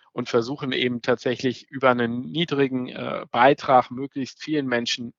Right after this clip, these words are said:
die Gelegenheit zu geben, bei uns Mitglied zu sein. Man bekommt dann für diese dreißig und ein paar Euro halt e-, erstmal die Mitgliedschaft im Verein mit allem, was da Schönes dranhängt und Gutes dranhängt. Oder wenn man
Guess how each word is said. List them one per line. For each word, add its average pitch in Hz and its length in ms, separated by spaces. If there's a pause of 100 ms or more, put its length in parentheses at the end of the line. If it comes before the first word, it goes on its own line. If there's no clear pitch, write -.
(160)
die 123 100
Gelegenheit 120 520
zu 120 100
geben, 110 220
bei 107 80
uns - 180
Mitglied 175 300
zu 160 100
sein. 139 280 (340)
Man 131 140
bekommt 143 400
dann 131 160
für 139 240
diese 131 320
dreißig 123 400
und 123 100
ein - 60
paar 123 260
Euro 117 340 (280)
halt 123 180
e-, 147 220
erstmal 143 420
die 123 140
Mitgliedschaft 127 500
im 110 140
Verein 196 600
mit 165 140
allem, 156 240
was 151 140
da 151 120
Schönes 143 360
dranhängt 135 420
und - 140
Gutes 135 260
dranhängt. 127 480 (540)
Oder 127 240
wenn 120 100
man 120 240